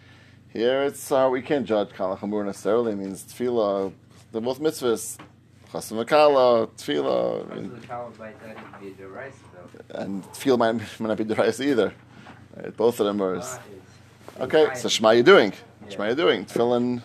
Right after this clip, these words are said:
Speaker 1: and Echanami is deraisa again, but, uh, it's hard for us to weigh these things really against each other.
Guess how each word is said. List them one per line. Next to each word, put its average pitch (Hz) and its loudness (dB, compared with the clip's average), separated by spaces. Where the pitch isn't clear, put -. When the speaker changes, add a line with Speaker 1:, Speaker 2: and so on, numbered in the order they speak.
Speaker 1:
and 107 -8
Echanami 160 -2
is 110 -8
deraisa 160 -6
again, 156 4
but, 110 0
uh, 127 0
it's - -14
hard 143 6
for 131 4
us 127 0
to 131 0
weigh 143 6
these 131 2
things 120 0
really 113 4
against 120 -2
each 113 -4
other. 98 2